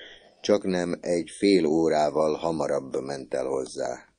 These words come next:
Az öreg úr egy nagy, szalmával font karosszékben ült, egészen egyedül, a kájában pattogott a tűz,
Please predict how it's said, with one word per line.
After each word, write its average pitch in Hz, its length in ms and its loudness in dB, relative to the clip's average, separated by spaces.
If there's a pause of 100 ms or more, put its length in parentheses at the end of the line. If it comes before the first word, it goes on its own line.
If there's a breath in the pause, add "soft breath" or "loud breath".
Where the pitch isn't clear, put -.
(1200 soft breath)
Az 101 180 4
öreg 113 280 6
úr 95 200 8
egy 85 140 4
nagy, 87 520 2 (480 loud breath)
szalmával 80 720 6
font 78 320 -6
karosszékben 78 760 0
ült, 90 260 2
egészen 76 500 -2
egyedül, 78 520 0
a 71 80 0
kájában 71 540 -2
pattogott 69 560 -4
a - 120 -6
tűz, 85 420 -4